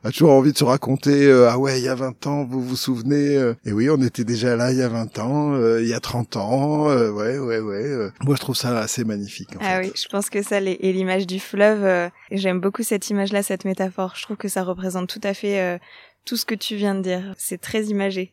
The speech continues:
Speaker 2: J'adore. Moi qui adore les images, c'est parfait.
Speaker 1: Les images à la radio, euh.
Speaker 2: Les images à la radio, bah, comme quoi. Je
Speaker 1: Comme
Speaker 2: me
Speaker 1: quoi,
Speaker 2: dis,
Speaker 1: ça
Speaker 2: euh,
Speaker 1: compte.
Speaker 2: par le oui, on peut
Speaker 1: Eh oui,
Speaker 2: aussi, euh,
Speaker 1: voilà.
Speaker 2: faire travailler l'imaginaire.
Speaker 1: Absolument.
Speaker 2: <laughs> Tu t'es formée, alors tu me corriges si je me trompe,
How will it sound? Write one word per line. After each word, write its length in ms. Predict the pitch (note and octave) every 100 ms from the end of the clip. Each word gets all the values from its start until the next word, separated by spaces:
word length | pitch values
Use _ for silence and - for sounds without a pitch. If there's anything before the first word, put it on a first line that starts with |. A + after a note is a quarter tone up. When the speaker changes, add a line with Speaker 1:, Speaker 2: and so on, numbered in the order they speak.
| _
Speaker 2:
J'adore. 460 | - F#3+ F#3 F#3 -
Moi 140 | G3
qui 80 | G#3
adore 200 | F3+ G#3
les 200 | A#3+ G#3+
images, 240 | F#3+ G#3
c'est 140 | - G#3+
parfait. 420 | F#3 F#3+ - G3 -
Speaker 1:
Les 140 | G2
images 200 | A2+ A#2 A2
à 20 |
la 100 | G2+
radio, 460 | - E2+ G#2+ C3
euh. 100 | - - G3+
Speaker 2:
Les 80 | A3
images 160 | -
à 60 | F3
la 100 | G3+
radio, 280 | G3+ G#3+ B3+ A#3
bah, 160 | G3
comme 200 | C4 D4
quoi. 260 | - A3+ A3+ G#4
Je 140 | -
Speaker 1:
Comme 140 | A#3 D3+
Speaker 2:
me 40 |
Speaker 1:
quoi, 140 | - B2
Speaker 2:
dis, 80 | A#3+
Speaker 1:
ça 140 | G#3+
Speaker 2:
euh, 60 | G3+
Speaker 1:
compte. 260 | B2 A#2
Speaker 2:
par 160 | B3+ C#4+
le 180 | C#4+ A#3
oui, 300 | A3 A#3 E4+
on 120 | G#3
peut 100 | G#3
Speaker 1:
Eh 80 | G3
oui, 100 | F#3+ G#3
Speaker 2:
aussi, 240 | - B3
euh, 60 | G#3
Speaker 1:
voilà. 160 | G#3
Speaker 2:
faire 80 | F#3+
travailler 340 | - A3+ A#3+
l'imaginaire. 540 | A#3 A3 G#3 A3+ G#3 F#3
Speaker 1:
Absolument. 300 | - - F#2+ F4+ -
Speaker 2:
<laughs> 140 | C#4 A#3 A3+ - _ _ _ _ _
Tu 140 | - G#3+
t'es 180 | G#3+
formée, 800 | G#3+ - A3+ A#3+ A#3 A#3 C4 D4
alors 420 | - F#3 F#3 F#3 G3
tu 200 | - G3
me 460 | F#3 F#3 F#3 F#3
corriges 380 | F3 A3+ A3 A#3
si 140 | -
je 100 | G3
me 120 | F#3 F3+
trompe, 380 | - A#3 D#4+